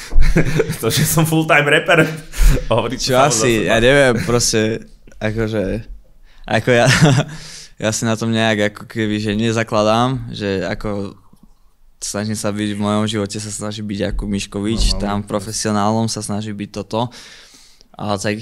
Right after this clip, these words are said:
Speaker 2: ja neviem, ja si myslím, že to je akože veľmi v dnešnej dobe veľmi populárne povolanie. Akože baví ma na tom, baví ma na tom to, že proste, že, že proste vstanem a riešim hobby a prácu zároveň.
Speaker 1: Yes.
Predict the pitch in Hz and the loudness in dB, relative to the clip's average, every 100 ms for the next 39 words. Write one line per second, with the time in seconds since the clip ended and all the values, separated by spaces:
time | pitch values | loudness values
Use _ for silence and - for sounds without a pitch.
0 | 117 - _ _ _ - - - - - | -12 -20 _ _ _ -20 -20 -20 -20 -6
1 | 107 110 123 123 107 104 110 107 113 107 | -4 -2 0 0 0 0 -2 -4 -4 -4
2 | 104 107 101 104 110 107 101 101 104 117 | -4 -2 -2 -2 -4 -8 -4 -4 -2 -2
3 | 110 107 104 - 101 104 104 101 104 110 | -4 -4 -6 -6 -6 -6 -8 -8 -6 -6
4 | 107 107 - 101 98 110 104 92 90 101 | -8 -14 -14 -10 -8 -8 -10 -10 -10 -10
5 | 101 95 87 113 - - - 104 98 101 | -10 -8 -10 -12 -16 -20 -14 -12 -10 -12
6 | - - 107 120 120 120 120 117 110 117 | -14 -6 -2 0 2 0 0 -2 0 0
7 | 117 113 110 117 104 110 113 104 - 101 | 0 -2 -2 -4 -4 -4 -2 -4 -6 -8
8 | - 104 107 101 98 95 - - - - | -8 -6 -2 -2 -4 -8 -18 -20 -20 -20
9 | _ - 104 110 107 101 98 - - 110 | _ -14 -8 -4 -2 -2 -4 -8 -8 -8
10 | - 107 101 104 120 113 90 104 101 101 | -6 -6 -4 -2 -2 -2 -4 -6 -6 -4
11 | 101 101 110 _ _ _ _ - 113 120 | -6 -8 -12 _ _ _ _ -6 0 0
12 | - 117 117 117 139 165 135 - - 104 | 2 2 2 2 2 2 0 -4 -6 -2
13 | 120 117 - 107 110 113 95 92 92 - | 0 0 0 6 8 8 6 0 -8 -14
14 | - | -20